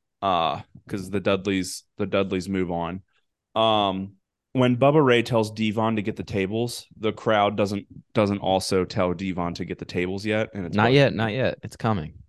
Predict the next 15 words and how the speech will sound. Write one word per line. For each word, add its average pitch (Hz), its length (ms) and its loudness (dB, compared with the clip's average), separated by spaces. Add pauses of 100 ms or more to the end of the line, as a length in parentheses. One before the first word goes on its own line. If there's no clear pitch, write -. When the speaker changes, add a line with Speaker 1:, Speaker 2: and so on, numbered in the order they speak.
(100)
Speaker 1:
It's 101 140 -14
bugging 90 340 -2
me. 82 200 -14 (960)
Speaker 2:
Yeah, 92 140 4
Speaker 1:
I - 40 4
need 123 120 4
them - 100 4
to 170 60 6
Speaker 2:
it'll - 140 4
Speaker 1:
catch - 280 -2
the 107 80 -4
fuck - 280 -4
on. 90 260 -14 (240)
Speaker 2:
it'll 170 160 4
come. 95 320 2